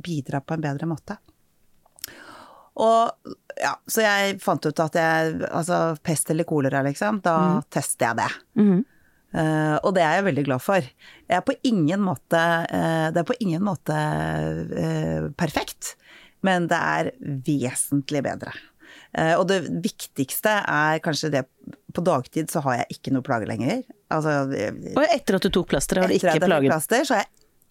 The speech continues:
Speaker 1: overhodet ikke plaget på dagtid. Eh, men, eh, jeg, og jeg sover godt. Eh, men jeg kan ha en sånn, eh, økt om mor-, på morgenkvisten sånn i, under oppvåkning.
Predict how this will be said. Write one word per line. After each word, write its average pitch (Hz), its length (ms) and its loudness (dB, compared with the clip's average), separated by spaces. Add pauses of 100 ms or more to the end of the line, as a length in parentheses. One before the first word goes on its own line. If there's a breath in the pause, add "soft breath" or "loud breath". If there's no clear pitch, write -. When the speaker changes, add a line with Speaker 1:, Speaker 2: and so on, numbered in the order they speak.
Speaker 1:
overhodet 202 520 0
ikke - 100 -6
plaget 175 240 0
på 151 80 -4
dagtid. 147 380 0 (680 loud breath)
Eh, 175 640 2 (140)
men, 190 640 2
eh, 170 360 2 (100)
jeg, 156 520 0 (220)
og 190 120 2
jeg 196 120 2
sover 147 480 0
godt. - 420 -6 (520 soft breath)
Eh, 180 320 2
men 180 240 2
jeg 190 160 0
kan 170 380 0
ha 151 200 2
en 160 120 0
sånn, 147 500 2
eh, 143 320 0
økt - 300 -8
om 147 140 0
mor-, 127 180 2
på 180 120 -2
morgenkvisten 139 960 -2
sånn 135 280 0 (300)
i, 147 300 -2
under 156 320 2
oppvåkning. - 680 -2